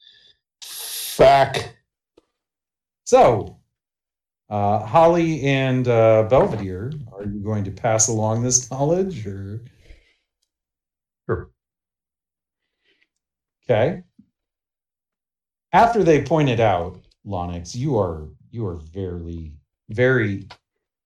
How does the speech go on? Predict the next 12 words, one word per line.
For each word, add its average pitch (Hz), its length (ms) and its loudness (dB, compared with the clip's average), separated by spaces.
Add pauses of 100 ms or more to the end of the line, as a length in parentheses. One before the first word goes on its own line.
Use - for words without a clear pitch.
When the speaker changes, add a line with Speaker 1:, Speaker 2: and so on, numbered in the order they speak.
(500)
Speaker 2:
quick - 380 -2
to 107 200 -8
pick 113 300 -6
up 95 220 -6
on 82 520 -8 (680)
these, 85 500 -6
these 87 320 -8
little 85 340 -10
anomalous 87 1200 -6 (180)
dark 85 380 -10 (100)
areas. 80 800 -14 (2250)
Speaker 1:
Okay. 120 520 2